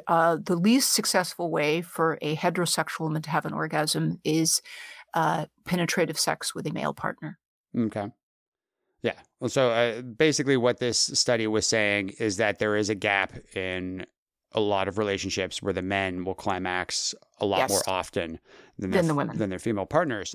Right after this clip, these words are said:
Speaker 2: That's not the
Speaker 1: Uh-huh.
Speaker 2: surprising part of it. I mean, I, honestly, there's n-, not much surprising in this study. It's one of these studies where it's like, yeah,
Speaker 1: Is
Speaker 2: I,
Speaker 1: science
Speaker 2: I,
Speaker 1: confirming that the sky is blue
Speaker 2: I
Speaker 1: again?
Speaker 2: could have told you this.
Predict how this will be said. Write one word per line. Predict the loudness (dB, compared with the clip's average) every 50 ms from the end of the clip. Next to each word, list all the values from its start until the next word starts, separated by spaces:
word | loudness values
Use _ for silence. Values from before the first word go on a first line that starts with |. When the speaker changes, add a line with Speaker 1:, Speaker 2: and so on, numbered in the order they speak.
| -6 -2
Speaker 2:
That's | 0 0 2 0 0
not | 0 0 0 2
the | 0 0
Speaker 1:
Uh-huh. | -2
Speaker 2:
surprising | 0 0 0 0 0 0 -4 -6
part | -6 -6 -6 -6 -8 -12 _ -20 -10 -6
of | -6 -6 -6
it. | -8 -12 -14 _ -18 _ -2
I | 0
mean, | 2 2 4
I, | 2 2 0 0
honestly, | -2 0 0 0 0 0 0 0 0
there's | 0 0 -2 -2
n-, | -2 -2 -4 -4 -4 -2
not | 0 0 0 0 -2 -4 _ _ -8
much | -4 -2 -2 -2 -2
surprising | -2 -2 -2 -2 -2 -2 -2 -4 -4 -6 -6 -8 -10 -12 _ _ _ _ -8
in | -8 -6 -6
this | -6 -4 -4 -4 -6 -6 -10 -16 _ _ _ _ _ _ -6
study. | -4 -2 0 0 0 2 2 0 -2 -4 _ _ -8 -6
It's | -4 -4 -4 -2
one | -2 -2 -2
of | -2
these | -2 -2
studies | -2 -2 -2 -2 -4 -6 -8 -8
where | -6 -6 -6
it's | -6 -6 -8
like, | -8 -8 -6
yeah, | -4 -2 0 2 2 2 0 -2 -6 _ _ _ _ _ _ _ _ -2
Speaker 1:
Is | 0 2 4 4
Speaker 2:
I, |
Speaker 1:
science | 6 6 6 4 2 0 2
Speaker 2:
I, | 2
Speaker 1:
confirming | 2 4 4 6 6 6 6 6 4 2
that | 2 2 2
the | 2 2
sky | 2 4 6 6 6
is | 4 2 0
blue | 0 2 2 2
Speaker 2:
I | 4
Speaker 1:
again? | 4 4 4 4 4
Speaker 2:
could | 4 4 4
have | 4 2 0 0
told | 2 4 4 4 4 4
you | 2 0
this. | 0 2 2 2 2 0 0 -2